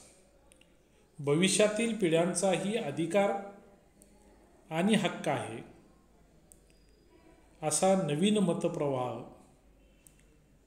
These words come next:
सर्वत्र उदयास आला आणि यामधूनच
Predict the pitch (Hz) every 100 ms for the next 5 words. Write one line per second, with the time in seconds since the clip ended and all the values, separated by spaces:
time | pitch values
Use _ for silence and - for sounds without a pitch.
0 | _ - 160 151 175 170 185 185 143 135
1 | 151 143 143 117 107 113 - - _ _
2 | _ - - _ _ _ _ _ _ _
3 | _ _ _ _ - _ _ _ 165 175
4 | 196 180 170 180 180 202 160 - - -